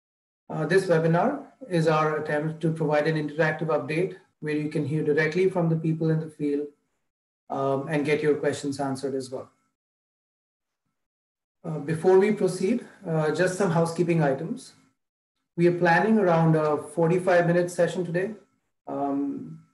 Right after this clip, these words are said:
the discussion or the update will be for the first twenty minutes or so,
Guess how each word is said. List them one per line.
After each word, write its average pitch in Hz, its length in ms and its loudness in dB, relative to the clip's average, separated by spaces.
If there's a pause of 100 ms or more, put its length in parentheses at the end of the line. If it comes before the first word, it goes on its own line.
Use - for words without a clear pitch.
(140)
the 165 60 0
discussion 165 680 0
or 160 140 4
the 165 140 4
update 165 400 2
will 160 120 2
be 160 140 2
for 160 140 -2
the 156 100 -2
first 156 320 0
twenty 156 240 0
minutes 160 320 0
or 185 120 2
so, 175 360 -6